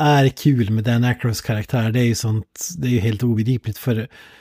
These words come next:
Alltså om, om man, om man ska se ut så där, hålla på, då måste man, ska man äntligen föreställa superläskig, allvarlig eller bara helt,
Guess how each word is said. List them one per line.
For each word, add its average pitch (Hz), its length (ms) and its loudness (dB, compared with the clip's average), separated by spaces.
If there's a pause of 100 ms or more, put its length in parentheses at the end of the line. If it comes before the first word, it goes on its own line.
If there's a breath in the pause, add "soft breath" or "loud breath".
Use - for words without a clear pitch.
(640 loud breath)
Alltså 147 200 0
om, 156 200 0
om 156 160 4
man, 151 240 4
om 160 120 0
man 156 80 6
ska 151 140 -2
se - 160 2
ut 151 180 4
så - 160 -6
där, 113 120 0
hålla 117 200 2
på, 120 240 0
då 131 300 4
måste 143 340 0
man, 131 260 2
ska - 180 -2
man 139 120 4
äntligen 135 340 4
föreställa 110 720 0 (280)
superläskig, 117 960 0
allvarlig 107 840 0
eller 110 640 -2 (360 loud breath)
bara 123 280 4
helt, 110 600 0